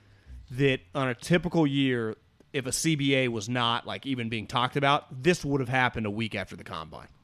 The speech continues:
Calais Campbell has been traded, like, all this shit. Uh, Ryan Tannehill resigns. Maybe not that one, but most of 'em, like,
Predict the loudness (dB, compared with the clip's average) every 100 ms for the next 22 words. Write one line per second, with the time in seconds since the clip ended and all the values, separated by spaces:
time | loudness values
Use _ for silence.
0 | 2 6 6 4 2 2 2 0 -4 -2
1 | -2 -2 0 0 0 0 0 2 2 0
2 | -2 0 -2 -4 _ _ _ _ -2 0
3 | 0 -2 _ _ _ -20 -14 2 4 4
4 | 2 2 2 2 0 0 0 0 -2 0
5 | -2 -2 -6 -10 _ 0 2 4 2 0
6 | 0 -2 -2 0 0 0 0 0 -2 -2
7 | 4 6 4 0 -2 -4 -6 -8